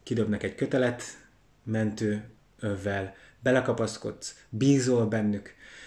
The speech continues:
bízol végtelenség, kihúznak ők téged, rámész a hajóra, a legénység tagja leszel, és együtt a legénységgel, a közösséggel mész. És a hajónak van kapitánya, egy mester, egy tanító, aki megmondja, hogy milyen irányba menjél,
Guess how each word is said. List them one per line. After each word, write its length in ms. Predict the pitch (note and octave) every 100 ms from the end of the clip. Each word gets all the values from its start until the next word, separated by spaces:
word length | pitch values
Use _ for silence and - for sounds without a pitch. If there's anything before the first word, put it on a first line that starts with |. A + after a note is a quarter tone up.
| -
bízol 460 | A2+ A#2+ A#2+ G#2+ G#2
végtelenség, 720 | A#2 B2+ B2+ A#2 G#2+ - G#2
kihúznak 600 | - C#3+ D3 B2 C3 A#2
ők 160 | A2+ A2+
téged, 320 | A2 G#2+ G#2+
rámész 440 | A2 A2 G#2+ G#2
a 40 | F#2+
hajóra, 420 | C3 C#3 B2 A2
a 40 |
legénység 480 | A2 G#2+ G#2 - F#2
tagja 260 | C#3 C3+ B2
leszel, 320 | A2 - G#2
és 160 | G#2
együtt 320 | A2+ G#2 G#2+ G#2+
a 40 |
legénységgel, 720 | G#2 G#2 G2+ - G2+ F#2+ F#2+
a 60 | F#2
közösséggel 640 | A2 G#2 G2+ G#2 G2+ G2+
mész. 360 | G2+ G#2 G#2+ - - - - - -
És 220 | A2 -
a 260 | G#2+ G#2+ -
hajónak 460 | - A2+ G#2 G2+ -
van 160 | F#2+
kapitánya, 840 | F#2+ B2 C#3 B2+ A2+ A2 G#2 G#2 - -
egy 100 | G2+
mester, 580 | A2+ A#2 A2+ - G#2 G2+
egy 100 | F#2+
tanító, 560 | - A#2 A2 A2+ G#2+ G2 - - _ _ _ _ - - - - -
aki 420 | G#2 - G#2 G#2+
megmondja, 600 | A2+ A2+ G#2 G2+ F#2+ F#2+
hogy 80 | G#2
milyen 180 | G2
irányba 380 | A2+ C3 A#2+ A2+
menjél, 500 | A2 G#2+ G#2+ G#2 G2+